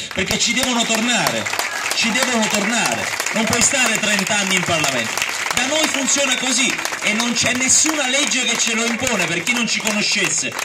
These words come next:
non c'è nessuna legge che ce lo impone, ma ci sono delle regole interne che ce lo impongono,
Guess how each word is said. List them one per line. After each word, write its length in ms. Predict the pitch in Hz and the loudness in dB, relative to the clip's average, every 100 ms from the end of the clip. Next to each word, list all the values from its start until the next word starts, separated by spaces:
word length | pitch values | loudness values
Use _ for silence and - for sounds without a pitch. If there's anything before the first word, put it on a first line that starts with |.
| - - | -8 -4
non 100 | 190 | -2
c'è 200 | 208 240 | 0 0
nessuna 460 | 240 240 - 277 262 | 2 2 2 2 0
legge 300 | 214 151 143 | 0 0 -2
che 100 | 139 | -2
ce 140 | - | -2
lo 80 | 139 | -4
impone, 400 | 135 - 123 113 - - | -6 -8 -8 -8 -10 -12
ma 140 | - 175 | -4 0
ci 120 | 226 | 2
sono 240 | 240 233 | 2 0
delle 240 | 208 208 208 | 0 0 2
regole 300 | 202 202 202 | 0 0 0
interne 480 | 196 220 - 127 | 0 -2 -2 -2
che 120 | 123 120 | -4 -2
ce 140 | - | -2
lo 100 | 120 | -2
impongono, 560 | 110 104 92 85 101 | -4 -6 -10 -8 -10